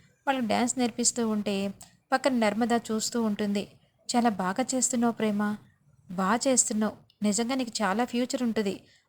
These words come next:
అని చెప్పేసి చెప్తూ ఉంటుంది. ఇంకా మరి ఆ మేడం ఫుడ్ ఆర్డర్ చేయగానే అడ్రస్ వెతుక్కుంటూ ధీరజ్ ప్రేమ చెప్తున్న క్లాసెస్ ప్లేస్‌కి లొకేషన్ వస్తుంది.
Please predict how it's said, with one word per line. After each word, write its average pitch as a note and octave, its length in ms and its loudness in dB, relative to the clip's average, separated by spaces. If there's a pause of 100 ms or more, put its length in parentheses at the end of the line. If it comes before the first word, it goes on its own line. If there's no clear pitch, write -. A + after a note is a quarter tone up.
అని C#4 160 -2
చెప్పేసి C4 420 0
చెప్తూ C4+ 400 0
ఉంటుంది. G#3+ 380 0 (480)
ఇంకా C#4 360 0 (720)
మరి B3 300 2 (220)
ఆ B3+ 80 4
మేడం A#3+ 440 2 (680)
ఫుడ్ C#4 200 2
ఆర్డర్ C4 280 4
చేయగానే A3 600 0 (480)
అడ్రస్ A#3 360 2
వెతుక్కుంటూ A#3 600 0 (580)
ధీరజ్ C4 480 2 (640)
ప్రేమ C#4+ 300 4
చెప్తున్న A#3 500 0 (280)
క్లాసెస్ B3 580 2 (640)
ప్లేస్‌కి B3 400 2
లొకేషన్ A#3+ 520 2
వస్తుంది. G#3 480 0